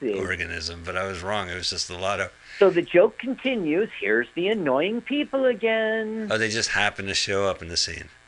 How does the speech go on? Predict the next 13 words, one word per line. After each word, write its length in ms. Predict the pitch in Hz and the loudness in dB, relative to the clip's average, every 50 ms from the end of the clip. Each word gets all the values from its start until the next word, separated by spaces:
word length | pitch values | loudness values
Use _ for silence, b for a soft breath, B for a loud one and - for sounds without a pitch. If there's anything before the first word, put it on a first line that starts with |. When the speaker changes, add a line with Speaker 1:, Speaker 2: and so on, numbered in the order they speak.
| - - - - - - - - - - - - - - - - - - - - - | -20 -20 -20 -20 -20 -20 -20 -20 -20 -20 -20 -20 -20 -20 -20 -20 -20 -20 -16 0 2
Speaker 1:
It's 160 | 247 - - - - - - | 2 2 2 -6 -20 -16 -6
Kismic, 480 | - - 359 339 214 220 294 269 - - | 2 4 4 4 4 2 0 0 2 2
we've 220 | 214 220 185 - - - | 0 0 0 -2 -4 -2
seen 160 | 202 196 190 | 0 2 2
each 160 | 180 170 175 | 2 2 4
other 220 | 175 165 156 160 151 | 4 6 8 8 8
again. 580 | 147 143 - 147 139 127 117 110 110 117 117 | 6 6 6 4 4 6 4 2 2 0 2
Let 300 | - 285 392 403 - - | 2 6 6 6 4 4
me 120 | 294 302 269 | 2 2 4
buy 200 | 208 220 208 185 | 8 8 8 8
you 220 | 165 151 139 127 123 | 8 4 4 4 4
a 100 | 117 113 | 4 2
drink. 340 | - - 107 110 101 87 | 0 0 -2 -2 -2 -2